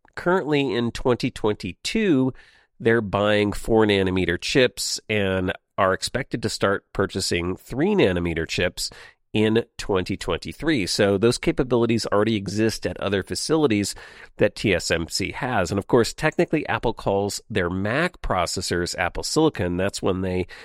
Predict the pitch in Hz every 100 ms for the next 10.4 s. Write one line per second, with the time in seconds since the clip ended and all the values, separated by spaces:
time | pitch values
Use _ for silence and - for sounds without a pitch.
0 | - _ - 107 107 92 90 _ - 95
1 | 101 98 87 85 80 95 135 - 90 82
2 | 85 - - - 107 101 95 113 - 110
3 | - 147 147 143 139 131 123 - - 110
4 | - 139 - - 139 139 139 80 131 135
5 | 135 - 139 139 113 - 101 110 - 120
6 | 120 - 113 113 127 127 117 - 92 104
7 | - 135 127 - 101 113 123 120 113 120
8 | - 107 - 110 - 120 - 120 - 123
9 | 107 - 101 - - - - - - 110
10 | 110 104 92